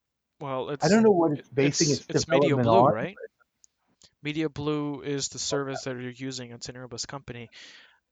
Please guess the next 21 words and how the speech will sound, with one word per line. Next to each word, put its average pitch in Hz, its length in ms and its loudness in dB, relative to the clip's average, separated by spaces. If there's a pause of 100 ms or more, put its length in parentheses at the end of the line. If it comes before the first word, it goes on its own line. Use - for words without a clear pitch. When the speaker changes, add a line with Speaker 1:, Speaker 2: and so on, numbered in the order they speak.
Speaker 1:
Um, 120 340 -12
Speaker 2:
Yeah. 101 200 -10 (340)
Speaker 1:
the 147 140 -4
way 143 180 0
they 151 100 -2
work 143 540 -4
is 131 260 -6
with 127 380 -8
predictive 143 460 -6
models. 107 520 -10 (500)
And 135 80 -10
so 147 160 -2
they 135 80 -4
have 131 420 -4
branches 143 760 -8 (100)
of - 160 -18
predictive 143 420 -8
models, 151 420 -8 (440)
and 139 220 -10
each 175 340 -8
branch 143 560 -4